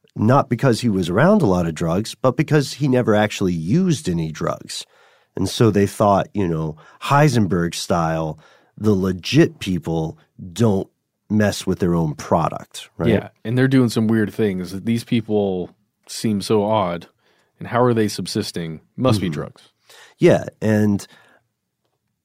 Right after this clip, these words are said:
Speaker 1: then they decided if it's not drugs, he must be an active front operation for the C I A. So the C I A got contacted. They ran his name through a database, and they said, "Nope, he's not one of ours."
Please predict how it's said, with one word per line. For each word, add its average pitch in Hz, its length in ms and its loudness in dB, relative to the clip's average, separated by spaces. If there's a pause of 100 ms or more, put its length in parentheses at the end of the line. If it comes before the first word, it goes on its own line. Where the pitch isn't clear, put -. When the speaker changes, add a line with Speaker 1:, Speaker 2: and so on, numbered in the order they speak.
(340)
Speaker 1:
then 135 300 6
they 120 160 6
decided 101 640 4
if 85 120 0
it's - 160 -8
not 139 200 6
drugs, 98 420 0
he 107 100 -2
must 107 240 2
be 92 140 2
an 85 60 0
active 107 440 0
front - 380 2
operation 87 640 -2
for 85 160 -4
the 82 120 -6
C 92 240 -2
I 87 80 0
A. 85 340 -4 (580)
So 170 320 6
the 143 120 2
C 165 180 4
I 135 80 8
A 117 140 4
got 98 180 0
contacted. 131 600 2
They 101 100 4
ran 104 220 4
his 98 120 0
name 107 200 4
through 117 200 2
a 113 40 2
database, 123 600 2
and 95 120 0
they 101 80 2
said, 101 260 0
"Nope, 113 260 2
he's 104 180 0
not 127 200 4
one 120 160 4
of 104 140 4
ours." 110 500 2